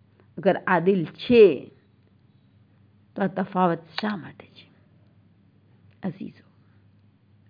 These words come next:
લમે ફિક્રિયા છે, ખાલી આદિલ કહેવાનું નથી, કેમ કે ઉસુલ દીન એવું નથી કે હું તવજીલ મસાઇલમાંથી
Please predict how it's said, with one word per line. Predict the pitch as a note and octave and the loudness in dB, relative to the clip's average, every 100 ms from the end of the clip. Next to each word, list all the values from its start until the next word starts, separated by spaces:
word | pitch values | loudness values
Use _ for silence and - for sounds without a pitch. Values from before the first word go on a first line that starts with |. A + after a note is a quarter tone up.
| - | -2
લમે | G#3+ G3+ G3+ | 2 2 0
ફિક્રિયા | - G3 - D4 D4+ F3+ | -4 -6 0 4 6 6
છે, | - - - - _ - _ - _ _ - - - | 2 -4 -16 -20 _ -20 _ -20 _ _ -20 -20 -4
ખાલી | A#3+ A3 G#3+ | 2 4 4
આદિલ | E3+ F#3 B3+ | 4 4 4
કહેવાનું | B3 G3+ G3 A#3+ | 6 6 6 4
નથી, | C#4+ F#4 A4+ A#3 A2 - | 4 6 6 4 0 -4
કેમ | A3 F#3+ | 0 4
કે | A#3 | 6
ઉસુલ | F#3+ F#3+ A3+ | 6 6 4
દીન | A#3 C4 | 6 6
એવું | A#3+ B3+ | 6 6
નથી | C#4+ F#4 | 6 6
કે | F#4 | 6
હું | F4 | 6
તવજીલ | C#4 A#3+ B3+ A3+ | 6 6 4 6
મસાઇલમાંથી | F#3+ G#3+ G#3 A3+ A#3+ A#3+ | 4 6 4 6 4 4